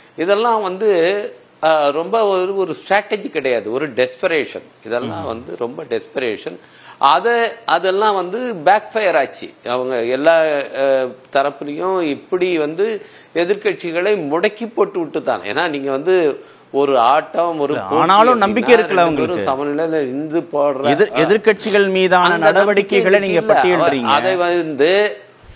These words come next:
Speaker 2: ஆனா நம்பிக்கை இருக்கு அவங்களுக்கு. முதல்,
Speaker 1: நடவடிக்கை
Speaker 2: முதல்,
Speaker 1: மட்டுமல்ல,
Speaker 2: முதல் இரண்டு
Speaker 1: அந்த,
Speaker 2: கட்டங்கள்லயே
Speaker 1: அந்த
Speaker 2: நூற்று இருபது
Speaker 1: நம்பிக்கை
Speaker 2: தொகுதிகள்ல ஜெயிப்போன்றாங்க, நானூறு இலக்க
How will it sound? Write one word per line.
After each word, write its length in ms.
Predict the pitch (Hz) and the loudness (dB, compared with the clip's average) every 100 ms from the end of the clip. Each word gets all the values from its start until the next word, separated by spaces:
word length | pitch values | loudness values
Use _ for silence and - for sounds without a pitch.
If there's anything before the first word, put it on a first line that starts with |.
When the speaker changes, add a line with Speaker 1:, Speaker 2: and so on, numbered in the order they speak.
| - - | -8 2
Speaker 2:
ஆனா 220 | 190 247 | 4 6
நம்பிக்கை 380 | 226 240 233 247 | 4 2 4 4
இருக்கு 180 | 233 | 6
அவங்களுக்கு. 400 | 196 185 160 127 | 4 4 0 0
முதல், 340 | 101 85 - - | -4 -4 -14 -4
Speaker 1:
நடவடிக்கை 540 | 143 185 - 233 185 | 0 2 4 4 4
Speaker 2:
முதல், 240 | 214 247 214 | 6 6 4
Speaker 1:
மட்டுமல்ல, 240 | 190 233 | 4 4
Speaker 2:
முதல் 140 | 240 | 6
இரண்டு 320 | 220 233 202 180 | 4 4 4 4
Speaker 1:
அந்த, 120 | 165 | 2
Speaker 2:
கட்டங்கள்லயே 800 | 190 240 226 220 220 214 226 233 | 2 2 2 4 4 6 6 4
Speaker 1:
அந்த 180 | 208 - | 2 0
Speaker 2:
நூற்று 300 | 214 180 208 | 0 2 4
இருபது 300 | 202 185 190 | 4 4 4
Speaker 1:
நம்பிக்கை 260 | 175 185 | 4 2
Speaker 2:
தொகுதிகள்ல 340 | 196 208 196 190 | 4 4 4 2
ஜெயிப்போன்றாங்க, 1160 | 156 170 180 180 175 160 151 139 147 160 165 - | 2 2 2 2 0 2 2 2 0 0 -2 -2
நானூறு 600 | 139 185 214 220 196 180 | 4 4 4 4 4 4
இலக்க 640 | 170 196 208 190 170 156 | 4 4 4 4 6 4